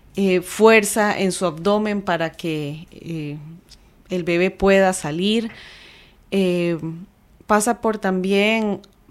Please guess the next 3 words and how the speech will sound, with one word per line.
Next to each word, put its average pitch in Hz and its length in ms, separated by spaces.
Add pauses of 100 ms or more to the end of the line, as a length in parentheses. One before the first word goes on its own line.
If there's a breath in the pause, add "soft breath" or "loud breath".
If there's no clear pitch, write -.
palabras, 220 1000
¿verdad? 175 580
Insultos, 214 1080